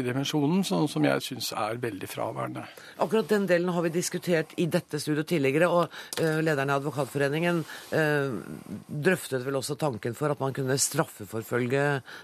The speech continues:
Speaker 2: eh, denne type lovbrudd i større grad enn man gjør nå. Men gjennom journalistenes arbeid så har vi jo altså fått tilgang til den første psykiatriske rapporten, riktig nok ikke hele, eh, men store deler av den. Det har ført til at fagfolk har uttalt seg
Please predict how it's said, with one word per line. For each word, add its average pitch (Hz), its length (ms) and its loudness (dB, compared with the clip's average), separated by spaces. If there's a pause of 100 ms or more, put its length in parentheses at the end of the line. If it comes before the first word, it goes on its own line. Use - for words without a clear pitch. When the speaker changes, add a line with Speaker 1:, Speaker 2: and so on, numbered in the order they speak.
Speaker 2:
eh, 123 640 2
denne 127 260 0
type 120 320 -2 (300)
lovbrudd 120 480 2
i 123 100 0
større 120 240 0
grad 117 160 2
enn 117 80 -2
man 123 220 -2
gjør 113 380 2
nå. 120 260 0 (520)
Men 196 160 4 (200)
gjennom 156 500 2
journalistenes 143 640 0
arbeid 113 400 2 (480)
så 202 160 2
har 151 240 4
vi 175 80 0
jo 208 80 2
altså 151 260 0
fått - 220 -10
tilgang 135 680 2
til 135 360 0 (340)
den 170 160 4
første - 400 -2
psykiatriske 117 640 0
rapporten, 131 320 2
riktig 170 240 2
nok 151 160 2
ikke 135 160 -6
hele, 107 380 2 (340)
eh, 143 220 4
men 156 120 2
store 135 400 4
deler 104 300 0
av 92 140 0
den. 104 120 -4 (380)
Det 208 160 8
har 214 80 0
ført 202 160 -2
til 180 160 -2
at - 0 -
fagfolk 175 720 2
har 185 160 2
uttalt 120 560 -2
seg 143 280 4